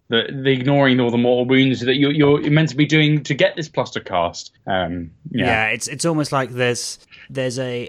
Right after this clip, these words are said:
Speaker 2: there's a negative to the buff, but then
Speaker 1: Yeah.
Speaker 2: you can, you can kind of regenerate that with, with, you know, with stuff that's within its own allegiance, within its own spells.
Speaker 1: Yeah, and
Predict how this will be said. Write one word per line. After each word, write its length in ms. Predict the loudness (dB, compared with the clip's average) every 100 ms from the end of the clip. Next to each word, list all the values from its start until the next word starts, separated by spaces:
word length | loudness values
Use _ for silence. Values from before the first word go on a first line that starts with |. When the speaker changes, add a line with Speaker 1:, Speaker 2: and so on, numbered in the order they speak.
| -8
Speaker 2:
there's 120 | -4
a 40 |
negative 460 | 0 0 0 -4 -4
to 100 | -4
the 80 | -2
buff, 460 | -4 -4 -8 -16 -10
but 120 | -4
then 120 | 2
Speaker 1:
Yeah. 140 | 2
Speaker 2:
you 40 | 2
can, 160 | -2 -6 _
you 140 | -12 -8
can 140 | -6
kind 100 | -6
of 80 | -6
regenerate 420 | -4 -2 -2 -4 -4
that 180 | -8 -10 _
with, 320 | -6 -6 -4
with, 320 | -4 -4 -8 -10
you 140 | -6
know, 120 | -6 -6
with 280 | -6 -6
stuff 320 | -8 -10 -10 -10
that's 140 | -8
within 240 | -6 -6
its 160 | -6 -6
own 160 | -6 -4
allegiance, 400 | -6 -8 -10 -10
within 160 | -10
its 160 | -10 -12
own 80 | -12
spells. 460 | -10 -12 -12 -16 _
Speaker 1:
Yeah, 440 | 0 2 4 2 0
and 240 | -4